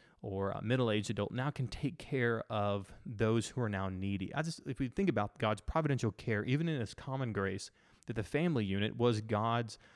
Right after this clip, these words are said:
uh, social wel-, welfare system built into creation, that the weak and the needy is taken care of even as we look at God's common grace.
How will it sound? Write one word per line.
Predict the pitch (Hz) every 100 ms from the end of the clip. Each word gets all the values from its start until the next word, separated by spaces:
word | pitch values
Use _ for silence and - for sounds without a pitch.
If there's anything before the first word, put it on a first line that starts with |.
| - -
uh, | 107
social | - 127 120 120 101
wel-, | 104 117 -
welfare | 113 117 131 107 95
system | 90 107 - - 101
built | 92 110 117
into | 110 101
creation, | - - 95 98 92 - - - - - -
that | 110 -
the | 92
weak | 92 120 175 - _ _ -
and | 113
the | 113
needy | 110 113 107 104 - -
is | 104
taken | 110 104
care | - 113
of | 110 104 - _ _
even | 165 165 147 135
as | 123
we | 113
look | 107 104 131 117 -
at | 104 104 107 110
God's | 98 92 101 - -
common | 101 90 92 95
grace. | 110 113 113 -